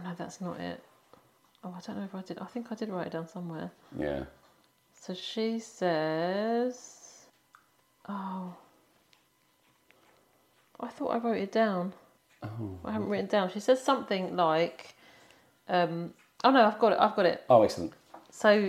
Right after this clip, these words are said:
Speaker 1: it is in my bad lines, but I've got loads. So she says, "I don't want anyone catching us with your fingers up my butt."
Speaker 2: That's it.
Speaker 1: And then the house shark attacks. And then when we see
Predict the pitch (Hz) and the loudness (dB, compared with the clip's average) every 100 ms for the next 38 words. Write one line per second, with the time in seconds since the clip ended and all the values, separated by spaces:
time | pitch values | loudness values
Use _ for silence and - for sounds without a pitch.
0 | 180 - 170 214 196 190 185 175 175 160 | -2 -2 0 0 0 2 4 4 4 0
1 | 151 156 - - 160 147 139 143 - 147 | -2 -4 -6 -4 -4 -2 -4 -8 -10 -6
2 | 143 151 _ _ _ _ - 208 214 202 | -6 -10 _ _ _ _ -8 -4 0 -2
3 | - _ _ _ _ _ _ - 196 233 | -4 _ _ _ _ _ _ -4 2 6
4 | 240 240 226 233 214 220 - - - 170 | 6 4 2 2 0 -2 -4 -6 -6 -4
5 | 175 180 180 185 185 196 180 180 - 175 | -4 -6 -4 -4 -2 -4 -2 -2 -2 -6
6 | 175 165 - - - - - _ _ _ | 0 0 0 -8 -20 -20 -20 _ _ _
7 | - 87 - - 82 - - - 196 196 | 0 2 2 0 0 -2 -4 -4 -2 -2
8 | 196 196 202 208 - 196 175 - - 220 | -2 -4 -2 -2 0 0 -2 -10 -6 2
9 | 175 196 - - - - - - _ _ | 2 2 -6 -16 -18 -18 -20 -20 _ _
10 | _ _ _ 185 180 185 208 214 196 196 | _ _ _ -2 -2 0 -2 -2 -4 -6
11 | - 190 190 185 180 | -4 -4 -2 -4 -6